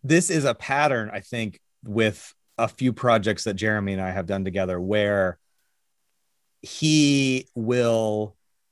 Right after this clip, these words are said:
um, we like collaborating with each other, but sometimes, uh, he'll just get a project and he'll be like, "Oh, that sounds great." And then immediately be like, "Oh man, this,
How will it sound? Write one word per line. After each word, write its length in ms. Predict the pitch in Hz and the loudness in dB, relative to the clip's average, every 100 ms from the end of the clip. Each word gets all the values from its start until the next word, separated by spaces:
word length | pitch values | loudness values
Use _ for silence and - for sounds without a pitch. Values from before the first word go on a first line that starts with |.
| _ _ - | _ _ -6
um, 760 | 110 107 101 95 92 92 95 _ - | -2 0 -2 -4 -6 -8 -10 _ -2
we 140 | 120 | 2
like 220 | 135 196 | 6 4
collaborating 540 | - 151 156 151 113 92 | 2 2 4 4 2 -2
with 140 | 85 | -8
each 140 | 82 98 | -8 -6
other, 300 | 80 82 95 _ _ | -6 -6 -10 _ _
but 140 | 120 117 | -4 2
sometimes, 920 | 190 208 156 147 131 120 113 - - _ - | 2 2 2 2 2 2 -2 -4 -12 _ -4
uh, 400 | 113 110 110 107 | 0 2 2 0
he'll 220 | 104 120 | -2 -4
just 160 | 117 - | -4 0
get 140 | 123 | 2
a 60 | 107 | 2
project 480 | 120 113 107 90 - | 2 2 2 -6 -8
and 140 | 104 | -6
he'll 120 | 104 101 | -4 -2
be 140 | 110 | 0
like, 180 | 117 117 | 0 2
"Oh, 100 | 190 | 4
that 160 | 139 | 4
sounds 220 | 127 117 107 | 0 -4 -2
great." 240 | 123 92 | -2 -2
And 140 | 104 113 | -4 -2
then 180 | 113 110 | 0 0
immediately 480 | 120 135 131 107 | 2 2 2 0
be 140 | 104 104 | -4 -4
like, 180 | 101 - | -6 -2
"Oh 160 | 143 | 0
man, 200 | 104 107 | 2 0
this, 340 | 135 139 - | 0 -2 -4